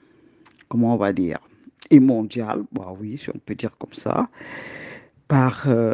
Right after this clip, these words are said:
un réseau télécommandé, euh, depuis, euh,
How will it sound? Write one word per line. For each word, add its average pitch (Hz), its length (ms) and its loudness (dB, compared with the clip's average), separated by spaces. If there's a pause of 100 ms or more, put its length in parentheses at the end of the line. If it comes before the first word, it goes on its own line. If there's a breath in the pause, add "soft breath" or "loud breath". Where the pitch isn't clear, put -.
un 139 180 6
réseau 135 640 2 (1120)
télécommandé, 143 1040 4
euh, 110 320 -2
depuis, 113 920 -4
euh, 85 840 -12